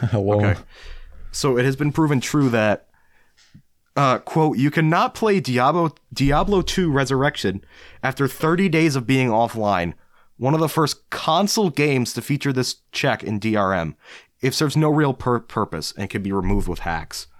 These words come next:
Speaker 2: So basically, if you don't play the game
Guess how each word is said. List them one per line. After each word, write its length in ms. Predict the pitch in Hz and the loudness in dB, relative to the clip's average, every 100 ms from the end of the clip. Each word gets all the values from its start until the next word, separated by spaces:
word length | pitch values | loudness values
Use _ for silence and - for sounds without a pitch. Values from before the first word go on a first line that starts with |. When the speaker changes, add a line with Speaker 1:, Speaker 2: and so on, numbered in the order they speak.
| - - - - | -20 -20 -20 -16
Speaker 2:
So 160 | - 156 | -2 -2
basically, 680 | 131 180 202 160 - 127 110 - | 2 0 2 -2 0 0 2 0
if 140 | 135 | -2
you 80 | 151 | -2
don't 320 | 123 156 196 | 0 -2 -2
play 200 | - 220 | -2 0
the 120 | 175 | 0
game 520 | 135 120 131 104 92 | 0 0 2 0 -2